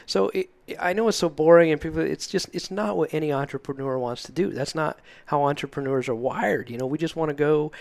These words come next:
and do and start and do this cool stuff and make it work. And, you know, I, I guess I have the benefit of having kinda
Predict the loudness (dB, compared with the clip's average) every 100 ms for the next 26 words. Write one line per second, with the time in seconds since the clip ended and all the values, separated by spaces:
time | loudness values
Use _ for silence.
0 | -12 -8 0 2 4 4 0 -2 -6 2
1 | 4 4 2 -6 -10 -10 -6 -6 -6 -8
2 | -4 -4 -2 0 0 0 -6 -20 -14 -8
3 | -2 -2 -2 -2 0 0 -2 -6 -6 -4
4 | -4 -10 -18 -8 -4 -2 -2 -2 -2 0
5 | 0 0 0 2 2 2 0 -2 0 0
6 | 0 -2 -2 -2